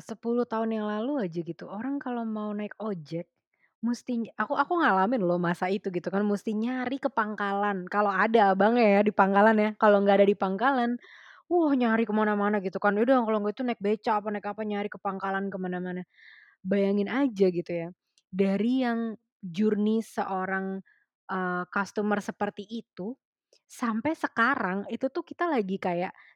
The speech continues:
tidur-tiduran, bisa pesen makanan gitu kan, makanannya nyampe ke depan rumah gitu, berarti kan itu evolusinya kayak apa gitu, itu kan berarti kan kerjanya product manager juga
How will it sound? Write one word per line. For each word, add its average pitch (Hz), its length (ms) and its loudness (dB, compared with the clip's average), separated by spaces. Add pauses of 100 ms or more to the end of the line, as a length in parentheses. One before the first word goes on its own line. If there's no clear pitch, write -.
tidur-tiduran, 202 1040 0 (400)
bisa 220 300 0
pesen 208 480 -2
makanan 202 840 0 (160)
gitu 208 220 -2
kan, 214 160 -4
makanannya 269 560 -2
nyampe 294 640 0
ke 247 100 0
depan 202 340 2
rumah 185 460 0
gitu, 202 240 0
berarti 226 300 2
kan 415 100 2 (1120)
itu 240 240 -4 (200)
evolusinya 226 1400 -2 (240)
kayak 240 320 -2
apa 233 480 2
gitu, 175 240 -6
itu 233 160 -4
kan 392 160 0
berarti 294 160 4
kan 392 160 0
kerjanya 196 560 2
product 196 400 2
manager 196 480 2
juga 277 320 4